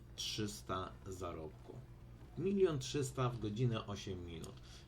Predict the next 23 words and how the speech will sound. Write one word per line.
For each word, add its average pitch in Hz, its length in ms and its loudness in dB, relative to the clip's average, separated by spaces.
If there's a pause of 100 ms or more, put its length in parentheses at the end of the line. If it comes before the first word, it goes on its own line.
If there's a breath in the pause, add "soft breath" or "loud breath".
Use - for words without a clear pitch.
(100)
Ile 135 160 6
jest 123 200 4
premium 120 320 2
warty 120 340 0
teraz? 131 480 2
Dwadzieścia 127 560 0
cztery 113 380 2
miliony 101 360 2
w 92 60 -2
zaokrągleniu. 87 760 0 (520 loud breath)
Czyli 117 460 4 (600)
dwadzieścia 135 480 2
cztery 127 300 6
bańki, 107 340 2
a 107 40 4
mamy 107 300 4
milion 123 380 6
trzysta, 101 540 0
to 110 140 -2
na 107 140 2
dziesięć 127 440 4
godzin 113 420 6
zarabiamy 107 680 2